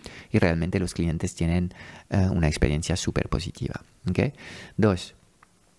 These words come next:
hay que conversar con el mercado para poder ajustar tu oferta. Si no lo haces, básicamente nunca vas a arreglar tu oferta,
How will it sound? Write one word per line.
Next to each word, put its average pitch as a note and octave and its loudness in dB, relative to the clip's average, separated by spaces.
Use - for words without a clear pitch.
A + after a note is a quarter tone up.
hay F#2+ 4
que - 0
conversar F2 2
con F2 4
el E2+ 4
mercado F2 2
para E2 0
poder E2 0
ajustar D#2+ -2
tu - -4
oferta. A2 0
Si - 2
no G2 4
lo F2 4
haces, F#2 0
básicamente F2 0
nunca F#2+ 4
vas D#2+ 0
a - 0
arreglar D#2+ 0
tu - -2
oferta, - -2